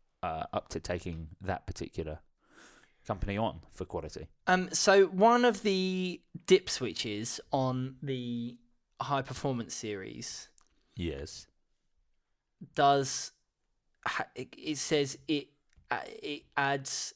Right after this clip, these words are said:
Speaker 2: the transient suppression system.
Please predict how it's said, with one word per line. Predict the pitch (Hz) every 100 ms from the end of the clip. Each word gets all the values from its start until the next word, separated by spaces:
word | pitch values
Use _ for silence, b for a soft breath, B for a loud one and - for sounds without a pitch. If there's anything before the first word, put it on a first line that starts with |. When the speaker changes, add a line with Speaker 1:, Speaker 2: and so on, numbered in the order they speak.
| _
Speaker 2:
the | 151
transient | 131 - - 151 151 156 143 143 143
suppression | 135 - 127 - - 147 139 - 107 85 90 - _ _ _ _ _ _ _ _
system. | - - 107 - 95 80 107